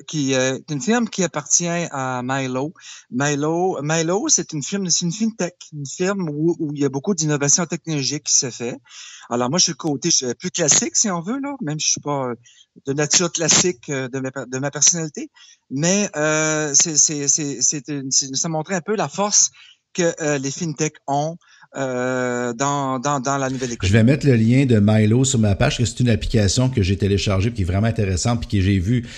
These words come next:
Speaker 2: j'ai vu les locaux, c'est vraiment, on se sentait un petit peu dans le Silicon Valley. Je vais mettre le lien de Milo, je vais mettre le lien de Tactex aussi. William André, je te remercie beaucoup. On va se revoir, on va se reprendre. C'est pour ça que, euh, on va se garder des... des, euh, euh,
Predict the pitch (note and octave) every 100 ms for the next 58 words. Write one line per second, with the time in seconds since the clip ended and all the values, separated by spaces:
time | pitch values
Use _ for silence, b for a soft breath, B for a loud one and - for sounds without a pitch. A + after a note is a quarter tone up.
0 | B F#2 G2+ A#2 B2+ G#2+ G#2 F2 A#2+ B2
1 | - G2 G2 A2+ A#2 F#2 - A#2 G#2 A2+
2 | B2+ A2 - A#2 G#2+ - G#2+ G#2 A2 A2
3 | G2 G2 F#2+ C3 B B B - A2+ D#3
4 | D#3 B2 C#3 C3+ A#2 A2 C3 C#3+ C3 C3
5 | A#2 A#2 C3 C3 G#2 - A#2+ A#2+ - B2+
6 | A#2+ A2 - E3+ F3 A2+ C3+ D#3 B2+ B2
7 | D3+ - A#2 A#2 A#2 C#3+ C#3 C3+ D3+ C#3
8 | C#3+ B2 D3+ D3+ C3 - B2+ B2 D3+ C3
9 | A#2+ - D3 C3+ A#2 B B B B A2
10 | A2 A2 A2 C3 A#2 C3+ A#2 C#3 D#3 C3
11 | A#2 G#2+ G#2+ G#2+ G#2 F#2+ F#2 F2 E2+ D#2+
12 | B B - F2+ F2+